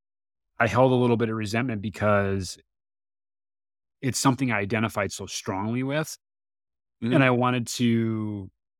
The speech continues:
Speaker 1: kind of break free from that mold in
Speaker 2: Mm-hmm.
Speaker 1: terms of, like,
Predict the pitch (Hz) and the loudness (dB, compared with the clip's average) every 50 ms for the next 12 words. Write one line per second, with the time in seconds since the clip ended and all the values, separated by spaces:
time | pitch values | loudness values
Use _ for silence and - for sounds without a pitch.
0 | _ _ _ _ _ _ - 170 151 - 117 120 120 113 101 85 - - 113 113 | _ _ _ _ _ _ -14 -14 -10 -4 -2 -2 -2 -2 -4 -6 -8 -6 -4 -2
1 | 113 113 - - - 110 113 113 110 - - 110 104 104 98 95 - - 101 98 | -2 -4 -6 -8 -4 -2 0 0 0 -2 -2 -4 -2 -2 -2 -4 -4 -6 -6 -4
2 | 98 95 95 92 85 82 85 85 85 - _ _ _ _ _ _ _ _ _ _ | -2 -2 -2 -4 -6 -6 -10 -12 -14 -16 _ _ _ _ _ _ _ _ _ _
3 | _ _ _ - 139 120 113 107 113 117 120 110 104 104 110 113 107 98 90 107 | _ _ _ 0 2 4 4 4 2 2 2 2 2 0 -2 -6 -6 -6 -2 -2
4 | 101 95 95 98 - - - | -2 -2 -2 -4 -8 -14 -20